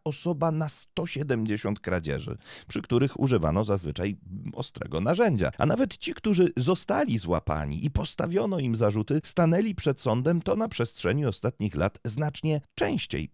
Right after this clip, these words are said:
dostają zawiasy niż trafiają za kraty. Gdzie tu jakakolwiek logika? I na koniec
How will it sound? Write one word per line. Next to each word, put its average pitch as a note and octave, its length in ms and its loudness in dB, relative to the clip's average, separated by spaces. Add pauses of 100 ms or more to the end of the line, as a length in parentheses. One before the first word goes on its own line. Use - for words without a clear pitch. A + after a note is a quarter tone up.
dostają B2+ 600 0
zawiasy A2+ 680 0
niż D3+ 360 -2
trafiają D#2+ 640 -4
za C#3 240 2
kraty. - 440 -6
Gdzie G#2+ 340 -2
tu F3 160 -2
jakakolwiek D3 720 0
logika? G#2+ 540 0
I - 80 -2
na - 100 -6
koniec - 460 -2